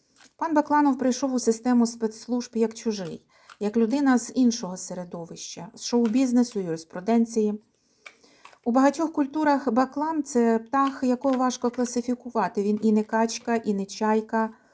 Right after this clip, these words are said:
він особливий. Ну і ось, відлюдник п'ять пентаклів наодинці зі своїми втратами та кризою. І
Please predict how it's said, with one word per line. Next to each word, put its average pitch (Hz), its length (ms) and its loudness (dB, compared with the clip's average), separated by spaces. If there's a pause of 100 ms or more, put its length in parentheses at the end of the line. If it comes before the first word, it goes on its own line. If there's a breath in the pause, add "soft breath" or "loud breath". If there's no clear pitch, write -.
(360 loud breath)
він 214 160 2
особливий. 190 800 -4
Ну 262 180 0
і 254 140 4
ось, 180 380 0
відлюдник 220 520 -2
п'ять 208 340 -4
пентаклів 262 680 -2 (420 soft breath)
наодинці 240 920 2
зі 196 140 -6
своїми 196 520 -4
втратами 226 640 0
та - 160 -12
кризою. 226 760 0 (1080)
І 294 100 -4